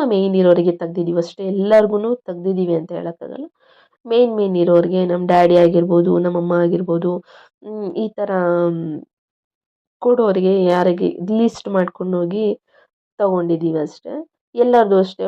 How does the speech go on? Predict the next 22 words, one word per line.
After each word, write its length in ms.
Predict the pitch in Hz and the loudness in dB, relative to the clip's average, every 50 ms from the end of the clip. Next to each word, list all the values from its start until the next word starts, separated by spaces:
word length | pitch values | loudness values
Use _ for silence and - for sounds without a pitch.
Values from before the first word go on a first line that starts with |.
| 190 190 | -6 -4
ಹಂಡ್ರೆಡು, 500 | 190 208 202 208 208 214 190 185 208 208 | -4 -4 -4 -2 -2 -2 0 0 0 -2
ಟೂ 220 | 208 - 208 202 | -2 -4 -6 -4
ಹಂಡ್ರೆಡಲ್ಲಿ 680 | 202 190 185 190 190 185 180 185 180 202 269 370 403 311 | -4 -4 -4 -4 -4 -4 -2 -2 -2 0 0 0 2 4
ಡಿಫ್ರೆನ್ಸ್ 520 | 214 220 208 - - 220 208 196 190 - | 4 4 4 6 4 4 4 2 0 -2
ಇದೆ 140 | 170 170 170 | -2 -2 -2
ಅಷ್ಟೇ. 320 | 165 165 - - - - - - _ _ _ - - _ _ _ | -2 -4 -8 -12 -18 -18 -20 -20 _ _ _ -20 -20 _ _ _
ಎಷ್ಟ್ರ 360 | 233 226 214 - - - 277 | -6 -6 -6 -6 -4 -2 0
ಮೇಲೆ 260 | 254 254 240 226 214 208 | 4 4 6 6 4 4
ತೆಗ್ದಿದ್ದೀವಿ 680 | - 196 175 175 190 196 190 175 196 190 180 180 175 | 2 -2 -4 -2 -4 -4 -2 0 0 2 2 4 4
ಅನ್ನೋದು 420 | 175 170 170 170 170 170 170 170 170 | 4 4 2 0 0 0 0 0 0
ಬೇಡ. 240 | 180 170 165 165 180 254 294 302 _ _ _ - - - - _ _ _ _ _ _ _ _ _ _ _ _ _ _ _ _ _ 254 240 - _ | 0 0 2 2 0 0 -4 -6 _ _ _ -20 -20 -20 -20 _ _ _ _ _ _ _ _ _ _ _ _ _ _ _ _ _ -12 -12 -10 _
ತುಂಬ 260 | 240 233 226 226 226 | -12 -4 0 0 0
ಚೆನ್ನಾಗಿ 420 | 220 220 226 202 196 196 202 202 | 0 0 -2 0 0 0 -2 -4
ಕಲೆಕ್ಷನ್ 400 | - 185 180 175 175 - - 196 | -6 -6 -6 -6 -8 -10 -14 -16
ಇತ್ತು, 140 | 196 - 254 | -14 -14 -16
ತೀರಾ 440 | 254 _ - 247 240 240 247 247 254 | -18 _ -10 -6 0 2 2 2 2
ಕಡಿಮೆಲೂ 520 | 254 - 226 202 196 196 196 196 196 214 208 | 0 0 -2 -2 0 2 2 2 2 0 -2
ತೆಗ್ದಿಲ್ಲ, 380 | - 180 170 170 175 185 190 220 | -4 -8 -12 -8 -6 -4 -4 -2
ಮೀಡಿಯಮ್ 480 | 240 254 277 302 269 254 226 208 202 196 | -2 0 2 2 2 2 0 0 -2 -2
ಒಂದು 340 | 185 185 190 190 190 190 | -2 0 0 2 2 2
ಇದರಲ್ಲಿ 380 | 180 180 175 185 180 190 233 262 | 2 2 2 0 0 0 0 -2
ತಕ್ಕೊಂಡಿದ್ದೀವಿ. 760 | 262 - 190 185 _ - 196 185 185 175 180 180 185 233 | -6 -8 -14 -14 _ -12 -10 -8 -8 -8 -8 -8 -6 -8